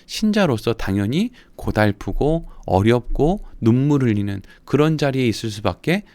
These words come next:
없다는 것이죠. 여러분, 그렇기 때문에 여러분들의 인생에 생각하지도 못한 일들, 비명을 지르게 되는 일들, 답답한 일들, 잠을 오지 않게 만드는 그런 일들, 억울한 일들,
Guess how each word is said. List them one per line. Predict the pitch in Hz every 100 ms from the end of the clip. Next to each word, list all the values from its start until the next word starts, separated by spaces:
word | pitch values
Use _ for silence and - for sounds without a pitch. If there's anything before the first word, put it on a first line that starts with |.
| _ -
없다는 | 92 - 139 165
것이죠. | 127 101 95 98 110 - - - - -
여러분, | 170 196 170
그렇기 | 131 135 -
때문에 | - 98 95 92 123 - - - - _ _ _ _ _ -
여러분들의 | 135 175 180 170 170 165
인생에 | 110 104 104 135 202 - _ - -
생각하지도 | - - 240 262 254 208 175 175 160
못한 | 113 - 117 104
일들, | 104 92 95 90 87 _ _ _ _ _ - - _ -
비명을 | 156 170 214 220 214
지르게 | 165 156 143
되는 | 131 123 120
일들, | 98 98 101 92 -
답답한 | - - 233 220 214 196
일들, | 135 107 98 104 98 - - - -
잠을 | - - 160 208 226 196 -
오지 | 123 120 147
않게 | 135 147
만드는 | 135 110 110 123 131
그런 | - 220 196
일들, | 113 107 113 -
억울한 | 120 156 233 240 175
일들, | 113 107 104